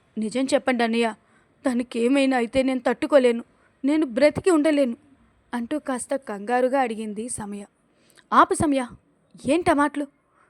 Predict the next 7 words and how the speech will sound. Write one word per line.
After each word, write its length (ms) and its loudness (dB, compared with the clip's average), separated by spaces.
నువ్విప్పుడు 520 -4
ఒట్టి 220 -6
మనిషివి 320 -2
కూడా 220 -2
కాదు, 280 -10
అలా 140 6
మాట్లాడొచ్చా? 640 0